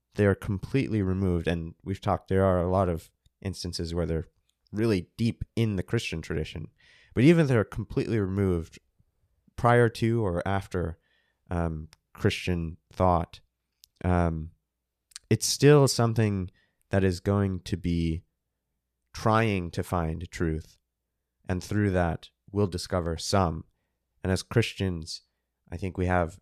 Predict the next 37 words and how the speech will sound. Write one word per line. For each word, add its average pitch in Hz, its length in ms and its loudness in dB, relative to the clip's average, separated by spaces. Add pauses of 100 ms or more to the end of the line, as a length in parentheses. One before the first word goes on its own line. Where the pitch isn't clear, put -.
(160)
a, 90 240 -2 (100)
a 92 80 -2
duty 101 600 0 (220)
to 101 100 -4
then 90 200 -2
sift - 420 -4
through 101 300 -4
that 87 260 -4 (140)
and 87 180 -8
say, 82 340 -4 (580)
"Where 104 240 4
is 85 360 0
the - 100 -14
truth? 85 500 -6 (360)
Um, 78 380 -6 (540)
and, 85 380 -2 (800)
uh, 82 320 -6 (320)
what 104 260 0
can 98 160 -6
that 90 160 -4
tell 92 200 -2
me 85 180 -4
about 82 460 -4 (140)
God, 87 480 2 (480)
who 113 140 2
he 98 200 2
is, 82 440 -4 (260)
what 101 220 2 (320)
he's - 180 -4
created 90 680 2
us 98 220 -2
to - 140 -8
be, 85 320 -2 (340)
the 90 80 2
world 101 320 6
to 87 120 -4
be, 82 320 -4